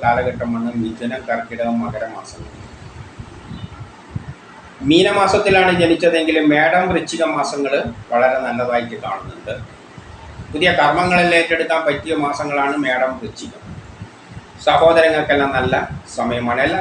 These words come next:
കാര്യത്തിനും ഒരു ഉത്സാഹം തോന്നുന്ന മാസമാണ് മേടം, വൃശ്ചികം. എന്നാൽ ഇടവം, കർക്കിടകം, കുംഭമാസങ്ങൾ വളരെ മോശമാണ്. ഒരുമാതിരി ഏകാന്തത അനുഭവപ്പെടുക, അല്ലെങ്കിൽ ട്രാൻസ്ഫർ മൂലമോ മറ്റോ,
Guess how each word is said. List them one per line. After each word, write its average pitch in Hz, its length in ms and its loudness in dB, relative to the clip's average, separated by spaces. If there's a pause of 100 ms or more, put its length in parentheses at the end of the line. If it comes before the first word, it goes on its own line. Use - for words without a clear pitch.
കാര്യത്തിനും 156 380 0
ഒരു 139 140 -4
ഉത്സാഹം 143 420 0
തോന്നുന്ന 123 320 -4 (140)
മാസമാണ് 117 400 -4 (100)
മേടം, 110 340 -6
വൃശ്ചികം. - 420 -16 (920)
എന്നാൽ 147 220 2 (100)
ഇടവം, 156 320 4 (140)
കർക്കിടകം, 151 600 4
കുംഭമാസങ്ങൾ 139 720 -2 (140)
വളരെ 123 380 0
മോശമാണ്. 123 500 -10 (1700)
ഒരുമാതിരി 170 560 2 (480)
ഏകാന്തത 160 640 4
അനുഭവപ്പെടുക, 135 760 -2
അല്ലെങ്കിൽ 147 400 -2
ട്രാൻസ്ഫർ 143 420 -2
മൂലമോ 143 460 -2
മറ്റോ, 139 440 -6